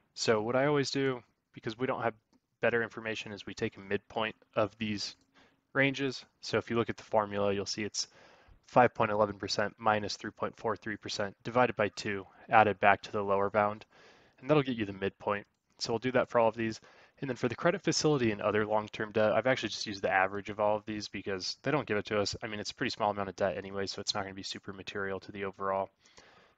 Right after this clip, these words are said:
interest rate. So layer that in. And then we're gonna calculate the interest expense, and this is calculated off of the current principal amount, so just how much interest they're gonna pay. So we do that. Um, once you have that, you'll actually just sum these numbers up, basically,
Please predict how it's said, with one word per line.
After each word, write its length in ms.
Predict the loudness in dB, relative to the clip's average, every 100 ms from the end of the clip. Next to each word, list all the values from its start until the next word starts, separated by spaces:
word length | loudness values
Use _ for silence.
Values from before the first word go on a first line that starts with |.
| -8
interest 340 | -6 -4 -2
rate. 220 | 0 0 -4
So 340 | 0 0 0 -6 _ _ 0
layer 220 | 4 4
that 180 | 4 2
in. 60 |
And 100 | 0 -4 -20 -20 _ 0
then 100 | 2
we're 80 | 4
gonna 80 |
calculate 360 | 4 4 4 2
the 120 | -4
interest 340 | -8 -6 -6 -6
expense, 480 | -4 -4 -4 -6 -6
and 120 | -4
this 160 | -2 -2
is 80 |
calculated 480 | 4 4 6 2 4
off 260 | 4 4 0
of 160 | -4
the 100 | -4
current 280 | 0 0 0
principal 380 | -6 -6 -4 -4
amount, 300 | -2 -4 -4 -6
so 220 | -6 -6
just 180 | -6 0
how 140 | 2
much 380 | 2 -4 -8 -12 -6
interest 320 | -4 -4 -2
they're 100 | -2
gonna 160 | -4 -4
pay. 300 | 0 2 2 -6 _ _ _ _ _ -12
So 140 | -10
we 60 | -8
do 100 | 4
that. 240 | 4 4 -2 _ _ _ _
Um, 420 | -4 0 0 -2 -8 -20 -20 -14 -2
once 180 | 0 2
you 60 |
have 100 | 6
that, 220 | 8 8
you'll 120 | 6 4
actually 220 | 4 -4
just 240 | -6 -10 _ _
sum 300 | 4 4 4
these 200 | 0 -6
numbers 240 | -6 0 0
up, 180 | 2
basically, 540 | 0 -2 -2 0 0